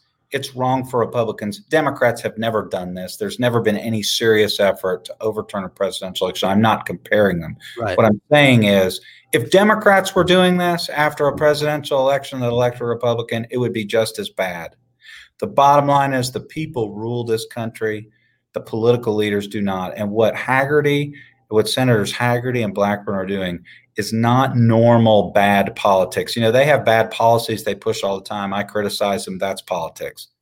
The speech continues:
Speaker 1: Okay, this is different. This is essentially sanctioning a coup in the United States. That's something that crazy wackos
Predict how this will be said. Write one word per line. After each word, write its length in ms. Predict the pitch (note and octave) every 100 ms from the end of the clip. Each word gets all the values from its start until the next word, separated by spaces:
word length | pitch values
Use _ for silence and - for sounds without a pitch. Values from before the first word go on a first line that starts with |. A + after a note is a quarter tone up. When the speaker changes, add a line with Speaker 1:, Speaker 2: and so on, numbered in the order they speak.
| _
Speaker 1:
Okay, 240 | - F#2+ - - _
this 240 | B2+ C3+ C#3
is 120 | B2+
different. 440 | C3+ A#2+ F2+ E2+ - - _ _
This 240 | B2+ C#3+ -
is 160 | B2
essentially 1200 | A2+ G#2 - - C3+ C3+ - A#2+ A2 G#2 F#2+ - -
sanctioning 1040 | - - A#2+ A#2+ A#2+ - G#2+ G2+ F#2 F2+ - _ _
a 180 | G2 F2+
coup 640 | - - C3+ G#2+ E2+ D2+ - _ _
in 120 | A2+
the 80 | G2
United 420 | F#2+ F2+ F2 F2
States. 640 | - - F2+ F#2 F2+ - - _ - - _ -
That's 280 | C3 D#3
something 380 | - E3 E3 D#3
that 160 | B2+ A#2
crazy 460 | - B2+ C3+ C3 B2+
wackos 840 | G2+ A2 A#2+ B2 C3 B2 B2